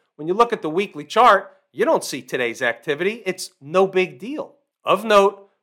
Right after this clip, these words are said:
puzzle piece, put it on the table. Also,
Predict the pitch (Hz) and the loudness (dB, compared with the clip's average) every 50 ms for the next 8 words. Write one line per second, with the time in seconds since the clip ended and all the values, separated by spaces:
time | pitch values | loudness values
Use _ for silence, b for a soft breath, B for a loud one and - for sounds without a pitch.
0 | _ _ _ - 165 185 185 214 202 190 - 190 170 151 147 139 - - - - | _ _ _ 0 2 2 4 2 0 0 0 -2 -2 -2 -2 -4 -8 -12 -14 -16
1 | _ _ _ _ _ _ _ _ 120 123 143 143 175 190 208 226 220 - 214 196 | _ _ _ _ _ _ _ _ -12 -10 -2 2 2 2 2 0 -2 -2 0 2
2 | 190 190 - 185 190 190 185 190 - _ _ _ _ _ 127 156 202 226 220 - | 2 2 2 2 2 2 0 -2 -12 _ _ _ _ _ 0 2 2 2 0 -2
3 | 175 147 147 156 165 - | 0 0 2 0 -2 -4